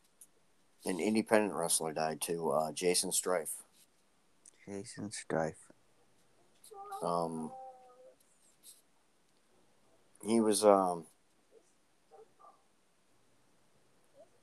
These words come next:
Speaker 1: he wrestled on two oh five Live, um, a few years back, and he just made an A E W de-, debut, I think, earlier this year.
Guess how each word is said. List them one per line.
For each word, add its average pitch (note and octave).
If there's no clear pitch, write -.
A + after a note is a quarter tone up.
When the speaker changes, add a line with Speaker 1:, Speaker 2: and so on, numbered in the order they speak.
Speaker 1:
he A2+
wrestled G#2
on G2
two A2+
oh G2+
five F2+
Live, F2+
um, E2
a -
few F#2+
years F2
back, E2
and E2
he E2
just E2+
made F2
an D#2
A D2+
E D#2+
W D#2+
de-, -
debut, D#2
I D2
think, E2
earlier D#2+
this D2
year. D2